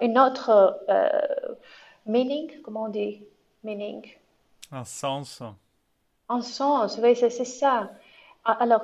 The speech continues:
Speaker 1: on s'adapte parce que, euh, notre, euh, instinct, is-,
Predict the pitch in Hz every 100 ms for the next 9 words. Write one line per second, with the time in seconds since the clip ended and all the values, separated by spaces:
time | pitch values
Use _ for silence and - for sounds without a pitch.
0 | 233 233 226 214 233 269 - - 240 -
1 | 247 - - - - 220 214 - 220 233
2 | - 214 208 208 202 196 196 196 233 -
3 | - 269 277 - - 226 208